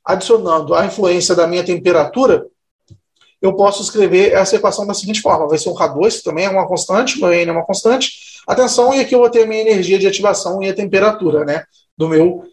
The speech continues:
é, do meu material pra fluência. Um, um processo termicamente ativado, eu vou sempre ver essa equação de Arrhenius quando eu tô falando de processos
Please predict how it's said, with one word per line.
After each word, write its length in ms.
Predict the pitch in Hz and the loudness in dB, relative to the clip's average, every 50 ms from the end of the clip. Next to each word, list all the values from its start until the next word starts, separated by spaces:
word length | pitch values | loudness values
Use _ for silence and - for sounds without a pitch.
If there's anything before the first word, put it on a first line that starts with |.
| _ _ | _ _
é, 600 | - 170 160 160 156 156 156 156 156 151 151 147 | 0 2 2 4 4 4 4 4 4 4 2 0
do 120 | 147 143 151 | 0 -2 0
meu 120 | 165 170 | 0 0
material 420 | 175 175 175 185 175 160 147 151 - | 0 0 0 2 2 2 2 2 0
pra 80 | 190 | -2
fluência. 420 | - - 233 196 156 139 - - 143 | -4 -2 -2 0 -2 -2 -4 -6 -6
Um, 280 | 139 143 156 - - | -4 -6 -6 -4 -4
um 60 | 165 | -4
processo 360 | 143 - 160 - 160 151 147 - | -2 -2 -2 0 -2 -4 -2 -2
termicamente 460 | 160 151 156 156 156 147 147 151 170 | -2 -2 -2 -2 -4 -2 -2 -2 -2
ativado, 460 | 165 - 196 180 170 175 196 196 208 | -2 -2 0 0 0 0 0 2 2
eu 140 | 196 180 175 | 0 2 2
vou 140 | 180 180 160 | 2 0 0
sempre 400 | - - - 180 180 - 202 160 | 0 -4 -4 -4 -4 -4 -4 -2
ver 200 | 151 156 170 - | 0 2 2 2
essa 260 | 160 156 151 - 175 | 2 0 0 -2 -4
equação 420 | 160 - 165 156 - 151 147 151 - _ _ _ _ | -2 -2 -2 -4 -4 -6 -10 -10 -12 _ _ _ _
de 80 | - 160 | -2 -2
Arrhenius 440 | 160 139 143 139 139 151 160 151 - | 0 0 -2 -4 -4 -4 -6 -6 -6
quando 160 | - 151 147 | -4 -2 -2
eu 60 | 151 | 0
tô 100 | 147 156 | 0 -2
falando 340 | - 156 151 147 143 151 156 | -2 -2 -2 -2 -4 -6 -8
de 80 | 151 - | -6 -4
processos 480 | - 165 151 - 147 139 147 - - | -2 -2 0 0 0 -2 -2 -4 -12